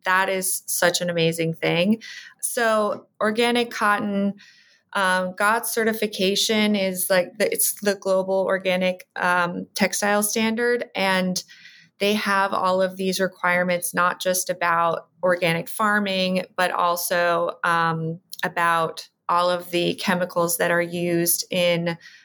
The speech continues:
uh, dyeing and finishing, and then also, um, ethical treatment of, you know, the pe-, everybody who works in, um, the supply chain. So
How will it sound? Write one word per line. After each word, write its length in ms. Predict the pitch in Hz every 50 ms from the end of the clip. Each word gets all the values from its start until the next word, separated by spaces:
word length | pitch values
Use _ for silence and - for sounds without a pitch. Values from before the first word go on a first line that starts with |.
| _ _ -
uh, 280 | 175 160 165 156 156 - -
dyeing 720 | - 233 226 226 226 226 220 208 202 202 202 196 190 - -
and 420 | - 180 170 170 170 165 170 -
finishing, 800 | - - 208 208 208 202 202 - - 190 185 180 180 180 180 175 - - - - - - -
and 180 | 185 185 185
then 140 | 180 180 175
also, 720 | - 180 180 175 175 - - 185 180 175 175 175 170 - - -
um, 500 | - 170 170 165 165 170 170 165 165 - - - -
ethical 460 | 185 180 185 - 180 - - 180 175
treatment 600 | - - - 180 180 - 175 175 175 170 - -
of, 320 | 175 170 170 170 - - - _ _ -
you 160 | 175 175 170
know, 220 | 170 160 160 170
the 140 | 170 175 170
pe-, 240 | - - - - -
everybody 720 | - 175 175 175 175 175 170 170 170 170 165 170 170 165 165
who 480 | 165 - 170 160 160 165 170 - - -
works 500 | - 170 165 165 - - - - - - -
in, 380 | 175 170 170 165 165 165 - - - - - - - _ -
um, 260 | 175 170 170 170 165
the 100 | 175 170
supply 460 | - - 180 - - 180 170 170 170
chain. 440 | 175 - - - 185 185 - 190 190
So 520 | - - - 170 170 165 160 160 165 165